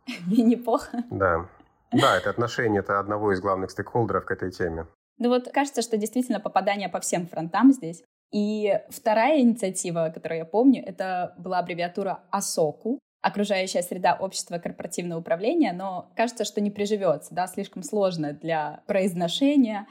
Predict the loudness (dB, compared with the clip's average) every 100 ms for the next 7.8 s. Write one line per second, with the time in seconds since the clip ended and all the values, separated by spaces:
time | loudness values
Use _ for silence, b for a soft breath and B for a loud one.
0 | 2 4 6 6 6 4 2 0 0 0
1 | -2 -4 -12 -2 0 0 0 0 0 0
2 | 0 0 -2 -2 0 0 0 -2 2 2
3 | 0 -2 -4 -2 -2 -2 -2 -6 0 0
4 | 0 -2 -4 -8 -2 0 0 -2 0 0
5 | -2 _ 0 4 4 2 -2 -4 -6 -10
6 | -14 -14 _ -4 0 2 4 4 2 0
7 | -2 -4 -4 0 0 2 2 2